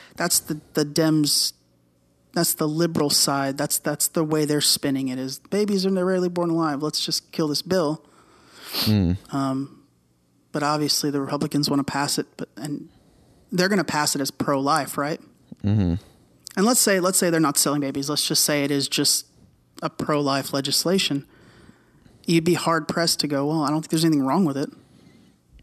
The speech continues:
Speaker 1: Right? There's a
Speaker 2: Yeah.
Speaker 1: nine-month-old baby coming out, and you're just gonna,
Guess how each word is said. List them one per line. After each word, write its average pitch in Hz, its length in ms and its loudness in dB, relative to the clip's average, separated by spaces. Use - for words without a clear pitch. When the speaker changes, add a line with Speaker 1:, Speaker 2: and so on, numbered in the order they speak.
Speaker 1:
Right? 160 200 0
There's 185 100 0
a 190 60 4
Speaker 2:
Yeah. 170 120 4
Speaker 1:
nine-month-old 160 600 2
baby 165 280 4
coming 160 280 2
out, 165 160 2
and - 120 -2
you're 151 100 2
just 156 200 0
gonna, 139 260 0